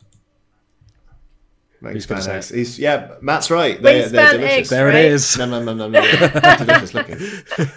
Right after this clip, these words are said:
Speaker 2: What?
Speaker 3: Both Matts are right. Yeah, yeah.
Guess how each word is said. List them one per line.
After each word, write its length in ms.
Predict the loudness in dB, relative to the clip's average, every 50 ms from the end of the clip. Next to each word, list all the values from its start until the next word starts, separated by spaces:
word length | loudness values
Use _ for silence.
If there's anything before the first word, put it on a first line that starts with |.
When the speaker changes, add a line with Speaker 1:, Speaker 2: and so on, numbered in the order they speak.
| -8
Speaker 2:
What? 320 | -4 -4 -4 -4 -4 -8 -14 -16 -20 -20 -20 _ _ _ -20 -20 -20 _ _ _ _ _ _ _
Speaker 3:
Both 340 | 2 4 6 6 6 2 -2
Matts 320 | -4 -4 -4 -4 -4 -4 -4
are 140 | -4 -4 -4
right. 240 | -6 -8 -10 -10 -12 -12
Yeah, 320 | -10 -8 -8 -8 -8 -8 -10
yeah. 220 | -10 -10 -10 -12